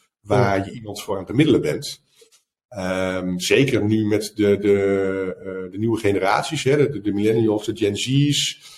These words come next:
Speaker 1: Het moet allemaal snel qua ontwikkeling. En binnen een half jaar moet ik, moet ik manager worden en een team.
Speaker 2: Ja.
Speaker 1: En kun je dat al, heb je ervaring? Nee, maar ik denk dat ik het wel kan. Nou, weet je, wij moeten daar ook wat mee. Dat betekent dat bedrijven daar ook wat mee moeten doen.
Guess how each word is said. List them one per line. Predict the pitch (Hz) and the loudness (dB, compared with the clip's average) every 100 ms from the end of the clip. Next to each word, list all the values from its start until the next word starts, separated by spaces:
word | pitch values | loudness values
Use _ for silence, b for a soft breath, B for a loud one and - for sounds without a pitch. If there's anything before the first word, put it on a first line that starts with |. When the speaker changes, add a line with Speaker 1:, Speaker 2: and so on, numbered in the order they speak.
| B - | B -14
Speaker 1:
Het | 110 | -6
moet | 127 | 0
allemaal | - 131 | 2 2
snel | - 151 160 160 | 4 6 6 4
qua | 139 | 2
ontwikkeling. | 135 135 156 156 147 143 143 139 | 0 2 2 4 4 6 4 2
En | 131 | 2
binnen | 131 139 | 4 4
een | 127 | 6
half | 143 143 | 4 6
jaar | 139 123 | 4 4
moet | 127 127 127 | 2 -2 -4
ik, | 123 - | -8 -8
moet | 123 | -6
ik | 120 131 | -2 2
manager | 160 160 143 | 2 0 -4
worden | 139 151 143 143 143 120 | -4 -2 4 4 4 2
en | |
een | 107 - | -4 -12
team. | 190 160 156 156 156 | -10 -8 -4 0 0
Speaker 2:
Ja. | 131 127 123 120 _ B B B | 0 0 -2 -10 _ B B B
Speaker 1:
En | 160 | -2
kun | - 196 | 2 4
je | |
dat | 180 175 | 2 -2
al, | 156 151 | -2 0
heb | 147 | 0
je | |
ervaring? | 127 151 135 151 | 2 4 4 2
Nee, | 180 - _ | 0 0 _
maar | 143 | -6
ik | 139 | 0
denk | 147 | 0
dat | 135 | 0
ik | - | -4
het | 117 | -4
wel | 110 | 2
kan. | 190 190 202 | 4 4 2
Nou, | 202 - - - | -2 -6 -12 -6
weet | 139 | -4
je, | 165 - | -4 -2
wij | 135 139 | 2 2
moeten | 151 160 | -2 -2
daar | 143 120 | 0 0
ook | 139 | 0
wat | 165 165 | 2 2
mee. | 147 160 208 - _ B B B B B _ | 4 2 2 -6 _ B B B B B _
Dat | - | -6
betekent | - 143 | 0 2
dat | 135 | 2
bedrijven | 131 135 156 139 120 | 2 4 4 4 2
daar | 107 | 2
ook | 143 - | 0 2
wat | 170 - | 0 0
mee | 143 151 156 | 0 4 4
moeten | 160 156 151 | 4 4 4
doen. | 196 269 - | 4 0 -8